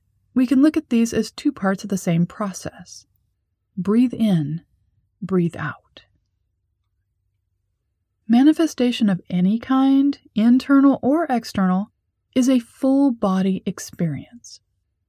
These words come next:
Just check with anyone who's given birth. For clarity, I liken the manifesting process to brushing your teeth. You become aware mentally that your teeth need to be brushed, either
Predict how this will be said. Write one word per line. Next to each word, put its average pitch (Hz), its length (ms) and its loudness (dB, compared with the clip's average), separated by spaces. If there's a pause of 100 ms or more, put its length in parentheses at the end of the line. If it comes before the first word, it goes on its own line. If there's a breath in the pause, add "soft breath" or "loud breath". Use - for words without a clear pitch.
(220)
Just 240 300 -2
check 370 240 -4
with 330 140 -2
anyone 311 380 2
who's 254 180 0
given 233 260 0
birth. - 380 -4 (1300)
For - 140 -6
clarity, 233 560 0 (500)
I 214 140 -2
liken 240 420 2
the 294 60 8
manifesting 240 720 2
process 233 500 -2
to - 80 -6
brushing 185 340 -2
your 185 120 0
teeth. - 360 -16 (800)
You 190 100 2
become 220 300 2
aware 214 260 4
mentally 226 600 4
that - 180 -4
your 185 140 0
teeth 180 280 -2
need 233 260 2
to 240 60 -2
be 208 120 0
brushed, 180 500 -4
either 175 520 0